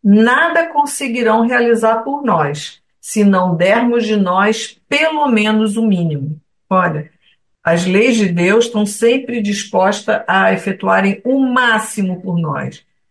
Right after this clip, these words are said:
mas elas precisam de pelo menos o mínimo de nós. Então, esse final de Emmanuel aqui é assim, pra que a gente pense mesmo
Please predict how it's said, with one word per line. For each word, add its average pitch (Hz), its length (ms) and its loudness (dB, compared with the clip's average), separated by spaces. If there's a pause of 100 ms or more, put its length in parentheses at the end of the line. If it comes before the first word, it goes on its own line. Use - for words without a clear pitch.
(140)
mas 196 260 0
elas 214 300 0
precisam 226 580 -2
de 226 100 0
pelo 262 320 -2
menos 262 400 0
o 294 120 -4
mínimo 254 760 0
de 196 180 -2
nós. 147 560 -2 (420)
Então, 214 360 2
esse 208 300 -2
final 208 560 2
de 208 120 2
Emmanuel 190 600 2
aqui 214 640 -2 (420)
é 190 180 2
assim, 202 680 2
pra 214 140 -4
que 214 120 -4
a 233 40 4
gente 240 320 -6
pense 294 460 -4
mesmo 240 640 -2